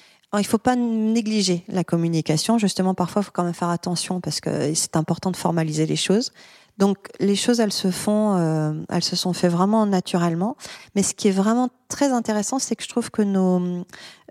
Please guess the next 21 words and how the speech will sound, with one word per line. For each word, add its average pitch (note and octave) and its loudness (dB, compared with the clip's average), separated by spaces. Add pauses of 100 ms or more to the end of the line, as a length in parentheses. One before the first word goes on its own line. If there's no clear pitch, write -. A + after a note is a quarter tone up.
euh, C#2+ -2
notre F#3+ 2
façon A#3 2
d'exercer A3 0
à G#3+ 2
toutes - -10
les G3+ 2
deux G#3 0
a A3 4
évolué. G3 2 (880)
C'est-à-dire F#3 0
que F#3 2 (360)
moi, A3+ 2
ce - -4
qui A3+ -4
me G3+ -2
plaît F#3 0
vraiment, F#3 2 (320)
c'est - -2
de - -6
transmettre. - -2